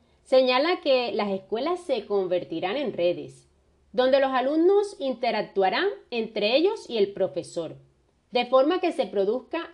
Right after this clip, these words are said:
un aprendizaje colaborativo. Numerosos estudios apuntan a que la escuela del futuro, las clases magistrales desaparecerán. El profesor ya no ejercerá solo como transmisor de conocimiento,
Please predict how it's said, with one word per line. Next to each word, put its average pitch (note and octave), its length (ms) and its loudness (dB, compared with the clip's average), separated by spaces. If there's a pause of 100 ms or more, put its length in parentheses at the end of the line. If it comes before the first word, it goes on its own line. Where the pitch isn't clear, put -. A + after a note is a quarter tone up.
un G#3 200 -2
aprendizaje B3 920 -6
colaborativo. D#3 920 -6 (960)
Numerosos D4 520 2
estudios D4+ 680 2
apuntan G3+ 680 -2
a B3 200 -6
que G3 240 2
la F3+ 140 0
escuela A#3+ 480 0
del D4 280 0
futuro, G#3 680 -2
las F3 160 -6
clases F3+ 340 -4
magistrales B3+ 800 -2
desaparecerán. D#3+ 1120 -6 (580)
El C4 180 0
profesor C#4 540 4 (340)
ya G3+ 200 0
no B3 100 -2
ejercerá B3+ 560 -2
solo C4+ 360 0
como B3+ 260 -4
transmisor G3 880 -2 (160)
de B3 160 -4
conocimiento, D4+ 920 0